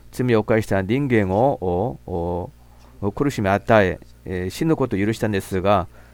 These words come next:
でも人間を憎んだわけではなくて、えー、この地上では真の誠の希望も幸せのないことを、お、悟らせ、神様に立ち返らせるための、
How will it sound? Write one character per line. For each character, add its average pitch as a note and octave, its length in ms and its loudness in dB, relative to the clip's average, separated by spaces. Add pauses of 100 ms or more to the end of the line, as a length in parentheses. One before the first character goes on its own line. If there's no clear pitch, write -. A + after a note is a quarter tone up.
(120)
で A#2+ 60 -4
も A#2+ 60 0
人 C#3+ 220 0
間 B2+ 160 2
を G2 40 0
憎 A2 220 0
ん - 20 -2
だ A#2+ 100 4
わ G2 80 0
け - 80 -6
で G#2 80 0
は F2+ 40 -2
な G2 120 0
く F#2+ 120 -6
て、 B2 340 -2 (720)
え F#2 160 -2
ー、 F2+ 40 -4
こ D3+ 120 0
の D3 100 2
地 D3 140 -4
上 F3+ 140 4
で D3 120 6
は F#2 340 4
真 - 180 -4
の D3 80 2
誠 A#2 480 2
の A2 260 0
希 A#2+ 120 -2
望 C3+ 140 2
も A2 140 0
幸 C3 220 -2
せ B2 80 -4
の F2+ 60 -2
な A#2+ 160 2
い C#3+ 80 0
こ A#2+ 120 -2
と F2+ 140 -4
を、 G#2 240 2 (600)
お、 F2+ 220 -4
悟 C3 240 -2
ら A2 160 4
せ、 A#2 340 2
神 C#3+ 280 -2
様 A2+ 220 0
に F#2+ 60 -4
立 C3+ 180 -4
ち - 40 -12
返 D3+ 200 0
ら D3+ 100 2
せ A#2 120 -2
る F#2+ 220 -2
た A#2+ 120 -4
め A#2+ 120 0
の、 A#2 240 0